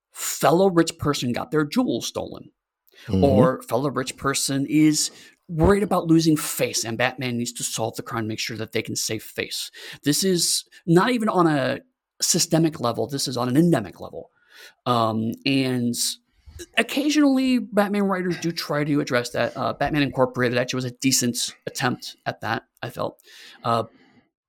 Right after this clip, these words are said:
Speaker 1: but it was also done by Grant Morrison, so it's also really weird because it's Grant Morrison. They're really weird. Uh, but, um, it, it was, it was just, it's a kind of a shock because I was like, "Okay,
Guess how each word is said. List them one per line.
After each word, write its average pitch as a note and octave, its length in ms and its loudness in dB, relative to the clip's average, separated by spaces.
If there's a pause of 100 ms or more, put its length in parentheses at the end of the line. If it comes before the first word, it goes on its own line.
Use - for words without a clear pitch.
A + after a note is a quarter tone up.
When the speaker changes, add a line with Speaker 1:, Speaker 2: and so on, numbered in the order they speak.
(140)
Speaker 1:
but D3+ 100 8
it C#3+ 40 6
was C3 100 2
also B2 100 -4
done C3 100 4
by B2 60 2
Grant B2+ 200 -2
Morrison, B2 340 0
so A#2+ 220 -4
it's A#2 100 -6
also A#2 320 -4 (140)
really A#2 260 -6
weird A2 260 -4
because A2+ 300 -6
it's - 100 -12
Grant - 200 -8
Morrison. G2+ 320 -4
They're G2+ 100 0
really - 280 -14
weird. F2 280 -12 (680)
Uh, G#2+ 480 -4 (300)
but, C#3+ 300 2
um, B2 520 2 (1120)
it, - 180 -6
it G#3 140 -2
was, G#3+ 180 6
it A3 80 0
was G#3 160 2
just, G#3+ 260 -2
it's - 120 -8
a G#3+ 60 -6
kind A3 140 0
of A3+ 60 4
a G3 40 2
shock G3+ 400 0
because D#3+ 280 -2
I D3 80 4
was D#3 120 2
like, D#3+ 140 -4
"Okay, B2+ 440 0